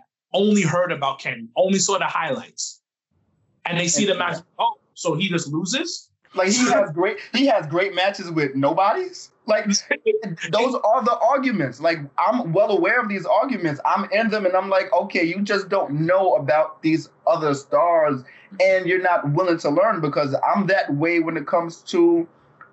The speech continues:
Speaker 2: a lot of stars in W W E as well, when, like, okay, they were stars here, and I know of them, and I don't care about what they're doing here because it's W W E. They're not really putting them over. It's more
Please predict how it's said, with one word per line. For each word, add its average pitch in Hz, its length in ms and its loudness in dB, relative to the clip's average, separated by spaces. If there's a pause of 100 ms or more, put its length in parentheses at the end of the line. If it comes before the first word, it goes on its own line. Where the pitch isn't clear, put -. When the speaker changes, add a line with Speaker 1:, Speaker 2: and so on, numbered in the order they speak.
(140)
Speaker 2:
a 147 80 2
lot 147 220 2
of 143 140 2
stars 151 340 2
in 147 160 0
W 147 220 0
W 139 260 0
E 156 160 2
as 143 140 0
well, 160 360 2
when, 135 420 2
like, 123 200 2
okay, 135 380 0
they 139 160 0
were 147 120 0
stars 143 400 2
here, 151 580 0 (500)
and 143 120 2
I 131 120 0
know 185 280 4
of 131 200 0
them, 123 400 0 (320)
and 143 400 2
I 139 60 0
don't 165 180 -2
care 170 200 2
about 147 360 0
what 143 100 -6
they're 147 140 0
doing 143 260 0
here 160 240 2
because 135 840 0
it's 143 140 -2
W 147 260 0
W 135 240 0
E. 175 160 2
They're 143 160 0
not 143 200 0
really 147 160 2
putting 135 240 -2
them 135 140 4
over. 156 240 2
It's 123 140 -4
more 147 340 2